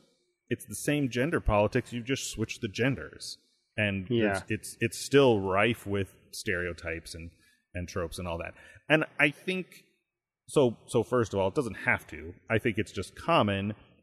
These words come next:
Speaker 1: because so much, uh,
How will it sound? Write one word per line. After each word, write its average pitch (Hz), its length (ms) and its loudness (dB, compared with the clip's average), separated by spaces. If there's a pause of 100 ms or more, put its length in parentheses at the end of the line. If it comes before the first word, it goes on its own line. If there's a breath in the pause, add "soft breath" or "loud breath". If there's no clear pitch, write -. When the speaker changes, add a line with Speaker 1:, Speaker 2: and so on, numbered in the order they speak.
(100)
Speaker 1:
because 104 720 0 (540)
so 127 420 4
much, 110 580 -2 (140)
uh, 92 260 -2